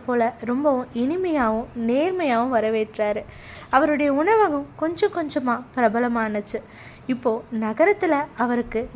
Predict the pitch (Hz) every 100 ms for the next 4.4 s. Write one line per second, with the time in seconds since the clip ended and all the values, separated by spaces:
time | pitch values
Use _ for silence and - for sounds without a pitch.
0 | 214 202 190 226 269 359 311 262 247 -
1 | 247 202 233 233 220 226 226 214 214 226
2 | - - - - - - 320 427 440 392
3 | 320 294 302 294 302 269 226 233 269 359
4 | 269 226 240 226